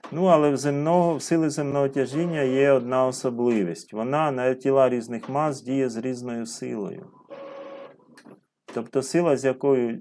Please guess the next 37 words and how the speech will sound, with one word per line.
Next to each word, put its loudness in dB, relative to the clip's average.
сила -6
тяжіння -4
діє -2
на -4
тіло, 0
залежить -6
від -8
маси -2
цього -12
тіла. -8
Тобто, 2
чим 0
більша 4
маса 2
тіла, 4
тим -2
і 0
більша -2
сила -4
тяжіння. -2
І -2
якщо 0
прибрати 4
інші 0
сили, 0
крім -2
сили -2
тяжіння, -2
яку 6
ми 4
силу 0
прибрали, 6
коли 0
відкачали 2
повітря -2
з -16
камери? -8